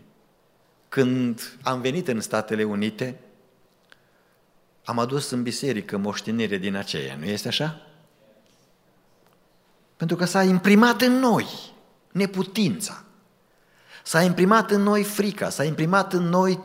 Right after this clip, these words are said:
teama de a ne închina lui Dumnezeu, de a ridica mâinile spre cer, de a fi liberi în Hristos. Iar acum, acest popor evreu,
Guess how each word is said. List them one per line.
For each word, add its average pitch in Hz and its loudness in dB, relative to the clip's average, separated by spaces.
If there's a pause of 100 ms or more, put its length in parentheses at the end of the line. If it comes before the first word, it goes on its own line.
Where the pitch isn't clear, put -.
(140)
teama 185 0 (100)
de 135 -2
a 185 2
ne 214 2
închina 208 4
lui 247 2
Dumnezeu, 131 0 (540)
de 214 4
a 214 6
ridica 202 -2
mâinile 208 0
spre - -4
cer, 165 2 (220)
de 185 0
a 180 2
fi 196 -4
liberi 190 2
în 156 -2
Hristos. - -6 (3250)
Iar 143 4
acum, 220 0 (680)
acest - -4
popor 143 -6
evreu, 143 -10